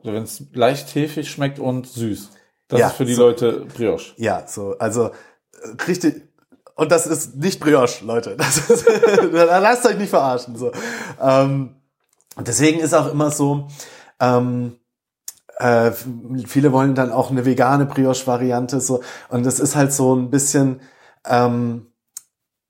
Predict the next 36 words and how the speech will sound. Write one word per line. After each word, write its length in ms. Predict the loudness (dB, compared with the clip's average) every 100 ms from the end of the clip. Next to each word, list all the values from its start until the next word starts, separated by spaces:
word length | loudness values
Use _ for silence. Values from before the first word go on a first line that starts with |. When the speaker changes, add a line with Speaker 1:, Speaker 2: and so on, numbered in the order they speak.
| _ _ -20 _
Speaker 2:
es 180 | -6 -2
ist 240 | -2 -2
ha-, 80 | -2 -4
es, 160 | -4 -4
es 160 | -4 -2
ist 200 | -2 2
halt, 360 | 2 0 -6 -8
es 140 | -4
lebt 300 | 2 2 2
halt 100 | -2
davon, 240 | -2 -2 -2
dass 140 | -2
es 200 | -4 -10
au-, 340 | -4 -4 -4 _
aus 200 | -6 0
Ei 120 | 0
ist. 400 | 2 -2 -6 -14 -20 -20 -20 _
Also, 260 | -4 -4 -6 -6
ja, 140 | 0 0
okay, 220 | 0 -2
wobei 220 | 0 0 0
man 120 | -2
kann 180 | -6 -8
auch 200 | -8 -8
veganes 360 | -6 -4 -6 -6
Omelett 300 | -10 -12 -14
machen. 220 | -18 -20 -20 -4
Naja, 180 | 0 2
gut, 180 | 0 0
vielleicht, 280 | 2 2 0
vielleicht 380 | -2 0 2
ist 140 | 0 -4
das 100 | -4
ein 60 |
anderes 300 | -6 -8 -8
Thema. 260 | -8 -8 -8